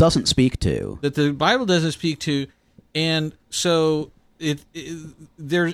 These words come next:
Speaker 2: it's, it may seem complicated, but it's not. It's
Speaker 1: Yeah.
Speaker 2: that simple. There's just four phases or whatever to the physicality of the relationship. And I think if you lay that out with your partner and say, "Okay, these are those four,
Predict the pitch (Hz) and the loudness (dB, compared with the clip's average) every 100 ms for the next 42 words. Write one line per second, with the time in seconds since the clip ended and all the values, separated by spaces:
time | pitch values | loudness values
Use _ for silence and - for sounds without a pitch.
0 | - 151 - - 170 - 175 151 - 302 | -2 -4 -4 -6 -8 -4 -2 -2 -2 -2
1 | 330 190 - 127 127 123 131 123 123 117 | 0 0 0 -2 -2 -4 -4 -2 -4 -4
2 | - 175 92 113 110 107 147 151 - - | -4 -4 -4 -6 -4 0 2 0 -4 -2
3 | 147 120 123 117 113 117 - - 143 143 | -2 -2 -2 -4 -4 -6 -8 -6 -2 0
4 | 135 127 - - 131 127 117 127 123 120 | -2 -4 -8 -6 -4 -2 -2 0 0 -2
5 | 120 113 117 120 117 107 127 110 107 131 | -4 -6 -6 -4 -6 -6 -6 -6 -6 -8
6 | 110 120 113 113 110 104 104 110 110 110 | -8 -6 -4 -4 -4 -6 -6 -6 -6 -8
7 | 117 - _ _ _ _ _ - 151 156 | -12 -12 _ _ _ _ _ -6 -2 0
8 | 151 - - 156 202 170 143 131 175 196 | -2 -4 -2 0 0 -2 -4 -4 -2 0
9 | 160 185 165 160 147 156 143 - 127 123 | 2 2 2 0 2 0 -2 -4 -4 -2
10 | 147 131 - 190 151 123 117 143 139 147 | -4 -4 -2 -2 -2 -2 -2 0 -2 0
11 | 135 120 131 165 170 147 143 139 - - | -2 0 0 0 2 2 2 0 -4 -4
12 | 143 139 139 131 | -2 0 0 -2